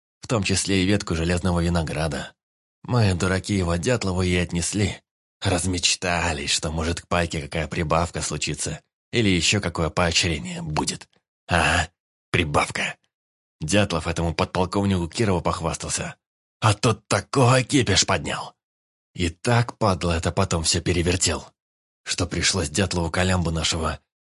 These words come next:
как убийцу на площади повесить в назидание другим. Хорошо, хоть на кол не посадили, как сначала задумывали. «Вот ты меня убил». Я остановился, будто наткнувшись на стену, и крикнул:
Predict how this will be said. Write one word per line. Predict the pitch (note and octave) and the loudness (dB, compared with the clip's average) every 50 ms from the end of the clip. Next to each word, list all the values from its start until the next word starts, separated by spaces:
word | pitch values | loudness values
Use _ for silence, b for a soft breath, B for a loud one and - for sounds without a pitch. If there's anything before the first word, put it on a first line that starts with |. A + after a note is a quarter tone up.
| _ _ _ - | _ _ _ -2
как | - G#2+ - | 0 2 2
убийцу | A#2 A2+ F#2+ G2+ G#2+ G2 E2 - E2+ | 2 2 4 4 2 2 2 2 0
на | E2 E2 | -2 -2
площади | - - F#2 E2+ - - E2 D2+ E2+ | 0 0 0 2 2 0 0 -2 0
повесить | - F2+ F#2 F2 E2 D2+ - D2 - | 0 2 2 2 0 0 -2 -4 -2
в | |
назидание | E2 F2 E2 G2 F#2+ F2+ D#2+ D2+ D#2+ D#2 D2+ | -2 0 0 0 0 0 0 -2 -2 -4 -4
другим. | D2+ D#2 F2+ F#2 E2+ D2+ C#2 - - - _ _ _ _ _ _ _ _ _ | -2 0 0 0 0 -2 -4 -6 -10 -14 _ _ _ _ _ _ _ _ _
Хорошо, | - - E2+ D#2+ E2 D2+ - - | -8 -6 -4 -2 -2 0 -2 -2
хоть | D#2 - E2+ - | -2 -4 -4 -2
на | F2+ F2 D#2 | -2 -2 -2
кол | - - D2 | -2 -6 -6
не | C#2+ C#2+ | -8 -8
посадили, | C#2 - - - D#2+ D2+ D2 C2+ - F#3 - - _ _ _ _ _ _ _ | -6 -4 -4 -2 -2 -2 -2 -4 -4 -6 -10 -14 _ _ _ _ _ _ _
как | - - D2+ - | -12 -10 -8 -6
сначала | - E2 D2+ - - D#2 D2 D2+ | -4 -2 -2 0 -2 -2 -2 -4
задумывали. | C#2 C#2+ D2 D2 D#2 C#2+ C#2 C2+ C2+ C2+ - - - - _ _ _ _ _ _ | -6 -6 -4 -4 -4 -4 -4 -6 -6 -6 -8 -10 -14 -16 _ _ _ _ _ _
«Вот | - E2+ D#2 C#2+ C#2+ - | -6 -6 -4 -4 -6 -6
ты | - - E2+ D#2 | -4 -4 -2 -2
меня | D#2 D#2 D2+ D2 D2 | -2 -4 -4 -4 -6
убил». | D2 C#2+ D2 F2 F#2 D#2+ - - - _ _ _ _ _ | -6 -4 -2 -2 -2 -2 -4 -8 -16 _ _ _ _ _
Я | - E2 D#2 D#2 D2+ | -4 -2 -2 0 -2
остановился, | D2 - - E2 D2+ D2 D2 D2+ F#2 G2 F2 - - D#2 | -2 -4 -4 -4 -6 -6 -4 -2 -2 0 0 -2 -2 -4
будто | D2 D2+ F2+ G2+ - - | -4 -2 -4 -2 -2 0
наткнувшись | G#2 G2 F#2+ - - G2 F#2+ - F2+ - | 0 0 0 -2 -2 -2 -2 -2 -2 -2
на | - G2+ G#2 | 0 0 0
стену, | - - - G#2 G2 | 0 0 -2 -2 -2
и | - - G2 | -2 -2 -4
крикнул: | - - - - - - - C#2+ - C3 | -2 -2 -2 -2 -2 -6 -8 -8 -10 -12